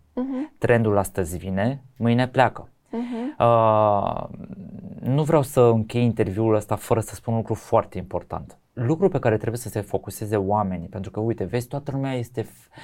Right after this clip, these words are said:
Speaker 2: ce, ce este întrebat cel mai des un om? Care sunt tendințele? Ce putem purta? Dar ce nu se poartă? Dar ce nu știu ce?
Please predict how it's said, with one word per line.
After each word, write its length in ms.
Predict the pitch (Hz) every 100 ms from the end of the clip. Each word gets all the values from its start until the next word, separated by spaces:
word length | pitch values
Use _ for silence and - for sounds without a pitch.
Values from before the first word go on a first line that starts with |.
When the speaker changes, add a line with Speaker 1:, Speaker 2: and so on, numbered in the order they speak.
| - - 156 147
Speaker 2:
ce, 160 | - 117
ce 180 | - 151
este 200 | 117 -
întrebat 300 | 95 95 95
cel 160 | -
mai 120 | 92 92
des 200 | 92 -
un 80 |
om? 360 | 92 - - 131
Care 200 | 123 135
sunt 180 | 127 117
tendințele? 540 | 117 98 92 - 90 - -
Ce 120 | - 180
putem 300 | 127 120 98
purta? 260 | 98 95
Dar 120 | 95
ce 140 | 139 160
nu 80 | 135
se 160 | -
poartă? 280 | 95 92 123
Dar 120 | 143
ce 180 | - 151
nu 100 | 117
știu 180 | 107 104
ce? 240 | 101 -